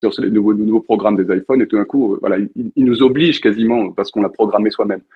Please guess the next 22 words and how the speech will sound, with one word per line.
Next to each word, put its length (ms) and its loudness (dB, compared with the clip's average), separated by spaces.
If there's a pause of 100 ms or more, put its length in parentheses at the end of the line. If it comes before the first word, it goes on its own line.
(240)
Donc 140 0
il 20 4
y 40 4
a 20 4
le 60 0
téléphone, 440 4
il 40 4
y 20 4
a 40 4
la 80 4
technologie 440 -2
qui 100 -6
nous 160 -2
oblige, 260 0 (360)
mais 140 4
est-ce 140 0
que 100 2
nous, 200 4
de 80 2
temps 280 -2
en 100 2
temps, 360 0